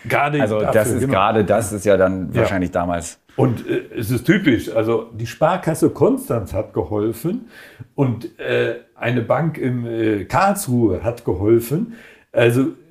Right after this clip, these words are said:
Speaker 1: Ilse Müller ist wirklich, äh, viel rumgereist, um eine Bank zu finden, die ihnen Kredite gewährt.
Speaker 2: Das darf man, das muss man nochmal erwähnen. Ilse hat nämlich, also nicht nur Anregungen gegeben, wie Computer aussehen könnten, sondern Ilse hat die gesamte,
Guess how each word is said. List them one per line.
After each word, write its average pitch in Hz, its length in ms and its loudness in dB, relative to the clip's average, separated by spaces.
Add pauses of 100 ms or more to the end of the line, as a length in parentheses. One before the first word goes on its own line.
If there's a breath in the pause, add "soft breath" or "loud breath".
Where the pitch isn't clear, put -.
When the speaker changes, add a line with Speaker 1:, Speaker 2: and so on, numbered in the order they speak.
(140)
Speaker 1:
Ilse 151 260 4
Müller 135 240 2
ist 135 220 -6
wirklich, 147 520 2
äh, 123 680 -2
viel 185 300 0
rumgereist, 123 880 -2
um 123 220 -4
eine 110 100 -4
Bank 101 340 -6
zu 147 100 -4
finden, 123 460 -6
die 117 160 -10
ihnen 120 160 -6
Kredite 135 460 -6
gewährt. 98 400 -2 (180)
Speaker 2:
Das 107 160 2
darf 131 160 6
man, 135 140 6
das 120 80 4
muss 147 140 2
man 143 120 4
nochmal 120 240 4
erwähnen. 123 340 2
Ilse 143 320 2
hat 147 140 -4
nämlich, 170 480 -4
also 101 220 0
nicht 107 240 0
nur 110 200 4
Anregungen 104 440 2
gegeben, 98 240 -2
wie 95 100 -6
Computer 95 380 0
aussehen 135 200 2
könnten, 120 200 -4
sondern 98 320 -2
Ilse 98 400 0
hat 117 260 -10
die 123 80 -6
gesamte, 101 640 -2